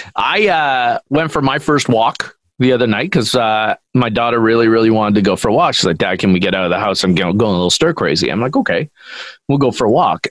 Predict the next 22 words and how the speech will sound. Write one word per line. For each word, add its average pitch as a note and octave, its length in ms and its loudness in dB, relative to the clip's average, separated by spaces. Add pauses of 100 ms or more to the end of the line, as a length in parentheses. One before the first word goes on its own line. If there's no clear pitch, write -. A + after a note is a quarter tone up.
Um, A#2 680 -2 (180)
so G#3+ 220 2
we C4 80 4
went F#3 200 0
for D3+ 100 -2
a - 20 0
walk, A2 320 0
not B3 160 0
very E3+ 140 0
long, C3 320 0
probably C3+ 360 0 (720)
half C#3 280 -2
hour, B2+ 260 2
thirty-five, B2 500 0
forty A#2 200 2
minutes, A#2+ 260 0
somewhere C3 300 0
in A#2 80 0
there. D#3 200 0 (520)
Um, D3 480 0 (560)
and, E3+ 420 0
uh, D3 400 0